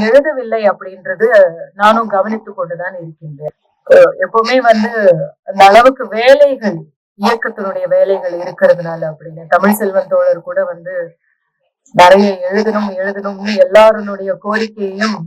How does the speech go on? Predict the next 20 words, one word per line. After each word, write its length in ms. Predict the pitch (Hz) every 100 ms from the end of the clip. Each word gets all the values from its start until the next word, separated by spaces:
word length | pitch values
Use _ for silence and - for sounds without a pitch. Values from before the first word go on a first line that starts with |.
| 156 _ _
அவர் 320 | - 175 180
கேட்டுக்கிட்டே 480 | 208 202 214 196 214 208
இருப்பாரு. 420 | 196 190 190 208
"எழுதுவே, 380 | 190 190 196 202
எழுதுவே" 320 | 190 175 - -
அப்படின்னு 300 | 220 262 214
சொல்லுவாரு. 420 | 196 185 185 196
ஆனா, 280 | 196 190 202 190 _ _ _ _ -
ஒவ்வொரு 460 | 214 220 277 285 269
முறையும் 460 | 240 220 226 233 202
ஒவ்வொரு 440 | 202 190 220 214 180 - _ _
நிகழ்வுல 440 | 208 262 262 254 208
அவரை 260 | 185 190 180
பார்க்கும்போது, 720 | 196 214 220 208 196 196 214 214 185 160 - - -
அவங்க 320 | 170 175 170 170 165 139 -
இளையர் 460 | 196 220 247 233 190 - - _ -
தோழர்கிட்ட 500 | 196 202 202 190 185
தான் 240 | 196 202
சொல்லுவேன், 400 | 190 180 180 170
"தோழர், 320 | 180 202 202